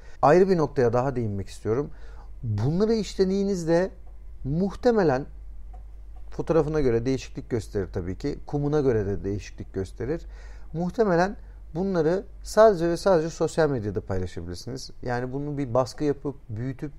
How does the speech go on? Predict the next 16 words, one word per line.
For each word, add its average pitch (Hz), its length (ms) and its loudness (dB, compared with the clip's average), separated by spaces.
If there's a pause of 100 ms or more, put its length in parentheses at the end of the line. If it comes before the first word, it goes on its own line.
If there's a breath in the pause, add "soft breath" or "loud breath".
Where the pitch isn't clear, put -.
(100)
bir 131 60 -2
yere 131 140 2
asayım 135 460 -2 (140)
diyemezsiniz. 120 580 -2
Çünkü 143 320 -2 (300 loud breath)
siz 147 220 -8
bunun 175 160 -4
üzerinde 175 380 -4
çok 180 220 -4
fazla 143 240 2
oynama 139 440 2
yapmış 127 440 0
oluyorsunuz. 113 640 -2
Çünkü 104 340 -10
binlerce 127 840 0
noktayı 131 540 -2